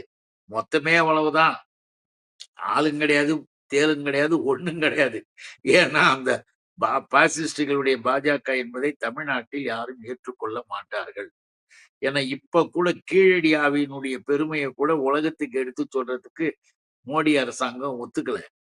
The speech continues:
மோடி அரசாங்கம் அதை கூட ஏத்துக்கல. தமிழர்களுக்கு ஒரு சிறப்பு வருதுன்னா, அதை வந்து கீழ்த்தரமாக,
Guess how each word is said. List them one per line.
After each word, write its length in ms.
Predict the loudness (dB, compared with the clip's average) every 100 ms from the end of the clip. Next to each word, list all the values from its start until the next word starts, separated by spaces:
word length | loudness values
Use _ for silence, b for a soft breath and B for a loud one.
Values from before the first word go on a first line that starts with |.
| _ _ _ _ _
மோடி 240 | -4 0 2
அரசாங்கம் 460 | 0 -2 -2 -2
அதை 180 | -2 -2
கூட 220 | -2 -2 0
ஏத்துக்கல. 460 | 0 -2 -8 -10 -16 _
தமிழர்களுக்கு 720 | -16 -10 -6 -2 -2 -2 -4
ஒரு 140 | -4
சிறப்பு 380 | -4 -4 -6 -4
வருதுன்னா, 440 | -4 -4 -6 -6 -6 -6 b _ -8
அதை 200 | -4 -2
வந்து 240 | -2 -4 -6 -8 _
கீழ்த்தரமாக, 840 | -6 -6 -2 0 0 0 -2 -2